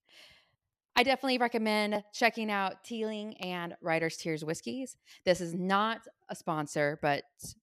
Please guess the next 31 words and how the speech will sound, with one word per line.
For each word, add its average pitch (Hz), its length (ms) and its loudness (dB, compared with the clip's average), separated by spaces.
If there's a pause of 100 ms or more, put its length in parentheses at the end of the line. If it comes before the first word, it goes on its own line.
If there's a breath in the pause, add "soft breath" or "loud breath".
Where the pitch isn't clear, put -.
you 170 240 -8
do 180 280 -2
know 151 340 2
I 147 140 0
would 143 240 -4
do 147 160 -6
as 143 220 -6
many 170 440 -2
whiskey 151 300 -2
episodes 147 500 -6
if - 120 -12
they 147 120 -4
were 147 140 -2
to - 80 -14
sponsor 156 340 -4
me. 170 220 -2 (800 loud breath)
Uh, 185 160 10
this 208 120 4
whole 240 140 6
celebrity 220 680 6 (460 loud breath)
liquor 226 400 4
episode 208 360 2
has 196 140 -2
been 185 140 -4
fun, 233 360 2
so 311 120 -2
I 302 60 0
think 320 160 -6
I'll 349 80 -2
continue 269 420 0
it, 160 200 4